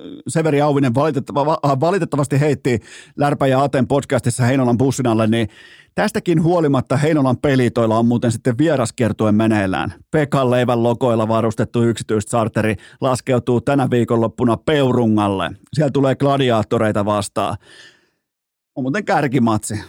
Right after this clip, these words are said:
Voi niinku ihan suoraan sanoa, että kaikista marmoreista. Pelit on lisännyt vieraspelitkin nettisivujen-,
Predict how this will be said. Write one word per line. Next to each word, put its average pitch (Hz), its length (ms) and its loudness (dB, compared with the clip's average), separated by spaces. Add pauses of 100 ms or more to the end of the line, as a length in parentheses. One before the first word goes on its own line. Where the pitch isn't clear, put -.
(140)
Voi 123 120 0
niinku 185 160 0
ihan 202 160 0
suoraan 160 340 2
sanoa, 135 180 2
että - 140 -4
kaikista 123 460 0
marmoreista. 101 720 0 (320)
Pelit 139 360 0
on 131 100 2
lisännyt 123 360 2
vieraspelitkin 117 720 0
nettisivujen-, 107 600 -2